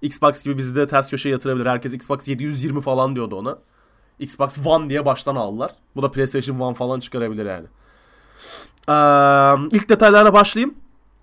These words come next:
PlayStation beşin içinde üçüncü jenerasyon A M D Ryzen ve A M D'nin Radeon Navi G P U'su olacakmış ve, e, PlayStation beş sekiz K görüntü kalitesini destekleyecekmiş.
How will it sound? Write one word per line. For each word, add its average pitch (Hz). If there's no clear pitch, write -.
PlayStation 170
beşin 165
içinde 175
üçüncü 185
jenerasyon 160
A 156
M 165
D 139
Ryzen 156
ve 190
A 139
M 156
D'nin 165
Radeon 180
Navi 208
G 165
P 180
U'su 180
olacakmış 139
ve, 131
e, 143
PlayStation 147
beş 226
sekiz -
K 185
görüntü 147
kalitesini 123
destekleyecekmiş. 98